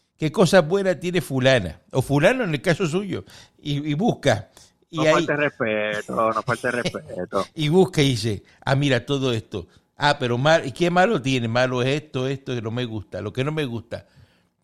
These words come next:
Speaker 1: Y entonces usted dice, "Pues mire, yo estoy dispuesto a aguantar esto que no me gusta porque tiene todo esto que me gusta." Y lo hace con los trabajos, lo hace con todo. Entonces, ti-, la estadidad es con lo bueno y con lo malo.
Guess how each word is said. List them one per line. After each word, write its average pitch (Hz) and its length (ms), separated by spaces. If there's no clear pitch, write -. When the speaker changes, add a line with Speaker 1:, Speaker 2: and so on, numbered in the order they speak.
Speaker 1:
Y 139 80
entonces 101 300
usted 113 200
dice, 131 240
"Pues 104 140
mire, 120 220
yo 113 80
estoy 175 360
dispuesto 135 600
a - 20
aguantar 117 400
esto 160 220
que 170 100
no 170 100
me 165 140
gusta 180 400
porque 135 260
tiene 139 240
todo 170 260
esto 180 280
que 120 100
me 98 160
gusta." 95 420
Y 131 120
lo 131 100
hace 117 240
con 131 140
los 113 160
trabajos, 120 480
lo 131 80
hace 220 180
con 117 240
todo. 135 420
Entonces, 135 180
ti-, 131 440
la 123 100
estadidad 139 500
es 254 120
con 165 180
lo 151 80
bueno 247 220
y 190 40
con 165 160
lo 127 60
malo. 120 320